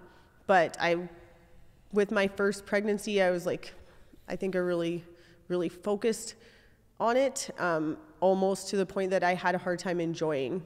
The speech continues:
that pregnancy because I was, like, so concerned about, like, you know, uh, gaining weight or what it was gonna, like, how I couldn't do things and how, you know, once I had the baby, it was like, you know, I remember our f-, like, our first session back after Asher, I just, like,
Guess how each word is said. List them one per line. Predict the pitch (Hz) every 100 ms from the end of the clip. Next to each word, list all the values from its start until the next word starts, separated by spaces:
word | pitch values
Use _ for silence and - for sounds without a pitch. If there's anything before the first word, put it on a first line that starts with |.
| - -
that | 196 -
pregnancy | 214 208 214 226 220
because | 196 185 170
I | 151
was, | 165
like, | 143 156
so | - 160
concerned | 170 165 - 151 165
about, | 156 143 - - - - - _ -
like, | 175 156 -
you | 196
know, | 175 160 165 -
uh, | 170 127 156
gaining | 180 175 170 156
weight | 165 160 160
or | 127 113 151 170
what | 170
it | 170
was | 165
gonna, | 185 170 147 -
like, | 170
how | - 165
I | 151
couldn't | - 190 170
do | 165 180 170
things | 165 151 160 160 160
and | 156
how, | - 165 160 170 - - -
you | 190
know, | 180
once | 175
I | 180
had | - 160 170
the | 170
baby, | 165 160 165 160
it | 156
was | 143 165
like, | 95 104 - - - -
you | 170
know, | 160
I | 151
remember | 175 175 170 165 160 156 165 -
our | 143 165
f-, | - 160 -
like, | 165 -
our | 165
first | 165 156 147
session | 156 - 160
back | 147 160
after | 120 160 101
Asher, | 127 147 -
I | 92
just, | 98 - -
like, | 104 -